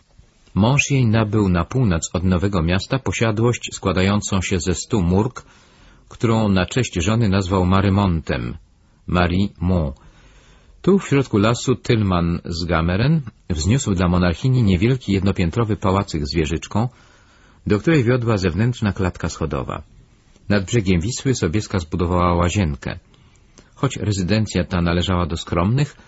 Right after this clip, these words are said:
monarchini lubiła w niej przebywać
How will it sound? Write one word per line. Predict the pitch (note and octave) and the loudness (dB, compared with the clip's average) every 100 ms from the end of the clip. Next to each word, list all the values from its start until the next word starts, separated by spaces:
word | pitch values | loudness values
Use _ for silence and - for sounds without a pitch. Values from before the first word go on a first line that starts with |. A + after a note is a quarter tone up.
| - - - - | -20 -20 -12 0
monarchini | G#2 B2 B2 E3 D3 | 2 2 0 0 2
lubiła | G#2 A#2 C3+ G#2+ | 0 2 2 2
w | |
niej | F#2 E2+ | 2 0
przebywać | - D#2+ A2+ A#2+ A#2 - | -2 -2 0 0 -2 -8